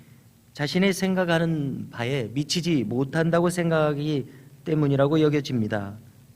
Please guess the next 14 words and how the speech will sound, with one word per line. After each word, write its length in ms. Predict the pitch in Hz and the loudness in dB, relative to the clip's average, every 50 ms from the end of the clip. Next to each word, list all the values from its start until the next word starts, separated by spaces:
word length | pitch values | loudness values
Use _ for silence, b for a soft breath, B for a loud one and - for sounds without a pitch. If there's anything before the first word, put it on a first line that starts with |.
| - - | -20 -20
즉, 400 | - - 143 139 131 131 151 147 B B B B B B B B B B B B B B B B _ _ _ _ _ _ _ _ _ _ _ _ _ | -8 -4 -2 0 0 0 -2 -4 B B B B B B B B B B B B B B B B _ _ _ _ _ _ _ _ _ _ _ _ _
이 600 | - 156 160 156 156 160 156 156 151 143 151 151 151 | -4 -2 0 2 2 4 4 2 2 0 -4 -6 -8
그리스도의 640 | - - 160 165 160 143 - 160 156 151 151 147 139 | -6 -4 -2 -2 -2 0 0 2 4 6 6 4 4
길, 540 | 143 - 143 139 139 139 135 131 127 120 120 | 2 0 0 0 2 2 0 -2 -2 -6 -6
주의 320 | 135 139 170 175 185 185 175 | -4 0 2 4 6 6 4
길을 280 | 180 175 175 175 170 | 4 4 4 6 6
예비하기 600 | 156 156 156 156 151 156 156 151 147 139 143 139 | 6 6 6 6 6 4 4 4 2 2 0 2
위해서 640 | 139 135 135 131 131 131 135 131 131 127 127 120 120 | 2 2 2 2 0 -2 -2 -2 -2 -2 -2 -6 -6
저 300 | 123 135 139 143 139 139 | -4 -2 0 0 0 2
말라기와 720 | 139 131 135 143 147 147 147 139 151 151 151 151 151 151 147 | 0 0 0 2 2 0 0 0 0 0 2 2 2 0 0
이사야 420 | 151 170 160 - 175 170 175 170 | -2 -2 -2 0 2 2 2 2
서처에서 1300 | 151 170 - 156 139 - - 156 156 151 151 151 147 147 - 156 147 143 139 139 - 139 139 139 135 135 B B B B B | 0 -2 -10 -16 -16 -14 -10 -6 -4 -2 -2 -4 -4 -6 -4 -4 -2 -2 -2 -4 -4 -2 -2 -4 -4 -8 B B B B B
예고한 460 | - 151 165 175 175 202 196 190 185 170 | 0 2 2 4 4 4 4 4 4 2
것처럼 640 | 151 127 - - 131 113 123 135 135 123 107 - | 0 -2 -2 -4 -2 -2 0 0 -2 -2 -4 -6